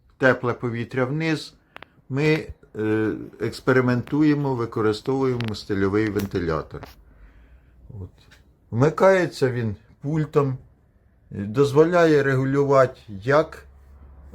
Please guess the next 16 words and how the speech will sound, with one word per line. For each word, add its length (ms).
оберти. 680
Ось 200
ми 120
його 140
зараз 380
вімкнули, 640
він 200
плавно 480
запускається. 1000
Регулюються 800
як 320
оберти, 500
так 280
і 40
температура 760
нагріва. 640